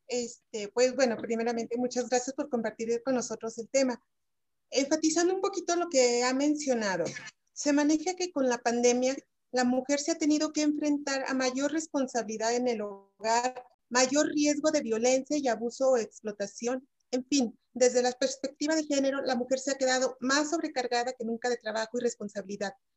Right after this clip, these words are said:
Sin embargo, no hay valoración social y mucho menos económica. Desde su perspectiva, ¿por qué? ¿Por qué se da este síndrome?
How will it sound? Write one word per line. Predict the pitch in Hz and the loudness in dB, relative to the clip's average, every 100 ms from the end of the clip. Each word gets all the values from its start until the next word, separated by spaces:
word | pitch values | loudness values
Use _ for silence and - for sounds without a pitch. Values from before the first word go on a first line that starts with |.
| _ | _
Sin | - 311 330 | -4 4 6
embargo, | 339 247 240 262 302 - _ - | 8 6 4 0 -6 -12 _ -2
no | 254 | 2
hay | 285 320 | 4 4
valoración | 339 311 226 - 269 | 2 2 0 0 -2
social | 269 285 277 277 - - | -2 -4 -2 -4 -4 0
y | 254 | 2
mucho | 233 240 226 | 2 0 0
menos | 254 311 339 349 - | 4 4 4 0 -6
económica. | 208 202 202 202 190 185 - - _ _ _ _ _ | -8 -6 -6 -4 -4 -8 -14 -20 _ _ _ _ _
Desde | 254 262 262 | -2 0 -4
su | - | -4
perspectiva, | - 254 - 277 _ 302 311 320 - _ _ | -4 -4 -6 -10 _ -4 -2 -4 -8 _ _
¿por | - 254 247 - | 0 0 0 -4
qué? | 262 226 202 - _ | 0 2 0 -14 _
¿Por | 247 247 - | -4 -4 -6
qué | 277 | -10
se | 294 277 | -6 -6
da | 262 | -6
este | 262 - 262 262 254 - - | -8 -4 -2 0 -2 -4 -6
síndrome? | 214 196 180 | -6 -6 -12